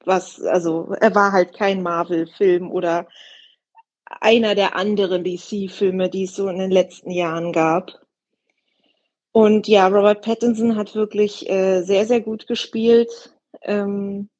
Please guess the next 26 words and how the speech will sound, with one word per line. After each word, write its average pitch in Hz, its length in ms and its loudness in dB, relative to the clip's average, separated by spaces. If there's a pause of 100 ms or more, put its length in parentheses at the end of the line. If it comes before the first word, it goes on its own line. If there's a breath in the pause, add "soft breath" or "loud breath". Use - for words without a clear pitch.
(400)
ja, 180 300 2
wirklich 190 280 -6
so 208 100 -6
einen 196 100 -4
sehr, 196 480 0 (880)
ja, 190 340 4
sagen 202 320 2
wir 202 100 4
mal, 208 180 4
<laughs> - 0 -
depressiven, 254 1400 2 (440 loud breath)
äh, 220 340 2
gebrochenen 208 760 -2
Batman. 202 760 -4 (300)
Ja, 175 320 -6 (120)
kann 196 140 -8
man 185 140 -4
ja 165 100 -4
verstehen, 196 580 -6
wenn 175 140 -8
man 180 360 -8
seine 196 360 2
Geschichte 175 560 -2
kennt. 175 480 -4 (1000 loud breath)
Ja, 190 280 2
äh, 190 420 2